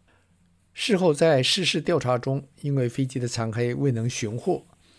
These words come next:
所以失事调查人员始终未能查明那架飞机没有从俯冲中拉起来的原因。但是调查人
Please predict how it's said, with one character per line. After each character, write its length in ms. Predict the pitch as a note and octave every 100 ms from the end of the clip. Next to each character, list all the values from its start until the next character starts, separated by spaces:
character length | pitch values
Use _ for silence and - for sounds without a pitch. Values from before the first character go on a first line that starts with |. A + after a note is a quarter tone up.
| - -
所 240 | - C3
以 120 | B2+ A2
失 220 | - C3+
事 180 | C3+ B2
调 160 | C3
查 160 | A#2+ A#2
人 140 | A#2
员 160 | A2+ A#2
始 260 | - - A2
终 260 | D3 D#3+
未 140 | F3 B2+
能 160 | A#2+
查 240 | B2 A#2+ A#2
明 220 | A#2 A#2+
那 100 | A#2+
架 160 | A#2+
飞 200 | A2+ A#2+
机 320 | A#2 B2+ B2 B2
没 200 | A#2+ D3
有 160 | A#2+
从 260 | G#2 B2 C3+
俯 220 | - A2+
冲 280 | A2+ C#3 D3+
中 240 | - D3+
拉 180 | D#3+ G#3+
起 200 | E3 -
来 100 | A2
的 100 | A#2
原 240 | A2 G#2+ A2+
因。 220 | C3 - _ _ _ -
但 180 | C#3 A#2+
是 280 | - A#2+
调 160 | A2+ D3+
查 140 | C#3+
人 140 | B2+